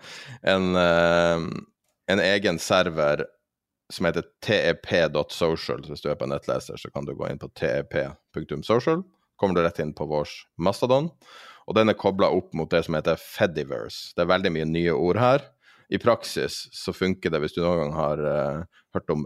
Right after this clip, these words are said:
BitTorrent, så funker det litt på samme måte. Masse sånne små servere rundt omkring på jorda,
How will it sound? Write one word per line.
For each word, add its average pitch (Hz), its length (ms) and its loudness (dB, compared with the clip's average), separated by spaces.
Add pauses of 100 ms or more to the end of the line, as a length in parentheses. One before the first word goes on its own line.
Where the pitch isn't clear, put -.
BitTorrent, 78 760 -2
så 76 80 -8
funker 85 240 -2
det 73 100 -2
litt 80 160 -6
på 73 80 -10
samme 76 240 -2
måte. 69 380 0
Masse 87 400 0
sånne 76 360 -2
små 82 280 2
servere 71 400 0
rundt 76 140 -6
omkring 80 180 -4
på 78 100 -2
jorda, 123 280 4